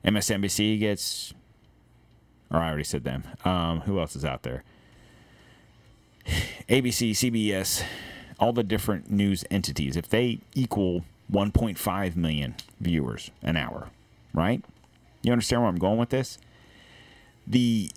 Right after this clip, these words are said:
the news on the left from those situations,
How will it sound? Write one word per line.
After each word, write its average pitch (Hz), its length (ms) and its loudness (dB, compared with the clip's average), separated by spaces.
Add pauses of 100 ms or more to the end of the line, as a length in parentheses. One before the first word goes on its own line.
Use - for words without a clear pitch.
(180)
the 110 260 0
news 120 680 2
on 101 200 -2
the 78 80 -2
left 87 540 -2 (260)
from 95 420 2
those 104 340 4
situations, 78 840 -2